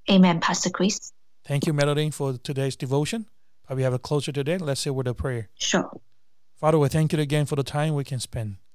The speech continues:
Speaker 2: And we can see Jesus Christ, we're trying to restore this man. Not to a point he can see people as subjects, but to a point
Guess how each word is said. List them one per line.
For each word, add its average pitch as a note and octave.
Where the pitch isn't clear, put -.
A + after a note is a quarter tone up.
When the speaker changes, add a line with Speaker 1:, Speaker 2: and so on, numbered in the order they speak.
Speaker 2:
And C3
we C3
can C#3
see G3
Jesus C#3
Christ, C#3
we're C#3+
trying D3+
to D3
restore F3+
this D#3
man. A2+
Not G#3
to F#3+
a D3+
point F3
he C#3+
can C#3+
see E3
people D3
as B2+
subjects, C#3
but C#3
to D#3+
a C#3+
point E3+